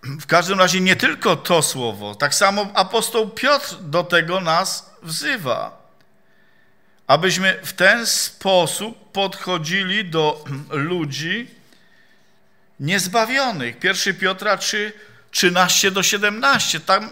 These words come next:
tak samo jest o tym mowa. To jest taki,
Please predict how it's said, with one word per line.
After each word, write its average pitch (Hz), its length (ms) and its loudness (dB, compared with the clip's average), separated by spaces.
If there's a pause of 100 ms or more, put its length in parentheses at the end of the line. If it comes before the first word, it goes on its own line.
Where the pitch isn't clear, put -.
tak 202 220 0
samo 226 440 2
jest 185 340 0
o 170 120 0
tym 185 260 -4 (180)
mowa. 175 840 -4 (2500)
To 135 80 -2
jest 147 140 -2
taki, 147 320 -4